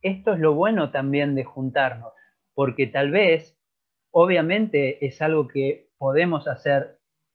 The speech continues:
cuando estamos solos. Es más, necesitamos hacerlo, ¿no? Pero qué bueno poder compartirlo.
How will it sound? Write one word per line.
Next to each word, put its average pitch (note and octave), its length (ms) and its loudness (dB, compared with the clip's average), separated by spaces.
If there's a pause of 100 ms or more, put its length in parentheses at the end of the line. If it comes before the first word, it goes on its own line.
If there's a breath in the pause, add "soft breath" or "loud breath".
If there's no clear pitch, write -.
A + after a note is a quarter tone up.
(560)
cuando B2 240 0
estamos C3+ 380 -2
solos. A#2+ 420 2
Es C3 160 -8
más, - 280 -2 (220)
necesitamos B2+ 840 -4
hacerlo, A2 580 -14
¿no? F3+ 360 -8 (480)
Pero C3+ 300 0
qué F#3+ 100 -2
bueno E3 640 0 (480)
poder D3+ 400 2
compartirlo. A#2+ 840 -6